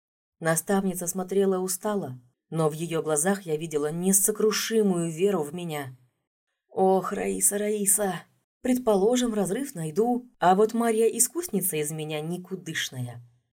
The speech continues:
Я и носок-то с грехом пополам зашью, а тут речь о дыре в ткани мироздания. Впрочем, больше некому, придется учиться на ходу.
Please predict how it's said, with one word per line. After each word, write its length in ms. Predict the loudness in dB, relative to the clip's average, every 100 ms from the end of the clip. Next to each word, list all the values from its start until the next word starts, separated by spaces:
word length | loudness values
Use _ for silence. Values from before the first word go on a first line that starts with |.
| _
Я 280 | -2 2 4
и 100 | 4
носок-то 560 | 2 2 2 0 0 -2
с 40 |
грехом 380 | 0 0 0 0
пополам 480 | 2 4 4 4 2
зашью, 480 | 0 -2 -4 -6 -10 _ 0
а 100 | 0
тут 300 | 0 -2 0
речь 260 | 0 0 -4
о 100 | -4
дыре 380 | 0 0 2 0
в 80 |
ткани 420 | -4 -2 0 0 -2
мироздания. 880 | 0 0 0 2 0 0 -6 -10 -12 _ _ -20
Впрочем, 460 | 0 2 2 2
больше 300 | 2 0 0
некому, 520 | -2 0 -2 -2 -4 -12 -10
придется 460 | -4 -2 0 0 -2
учиться 400 | -4 -4 -2 0
на 160 | 0
ходу. 500 | -2 -4 -6 -6 -10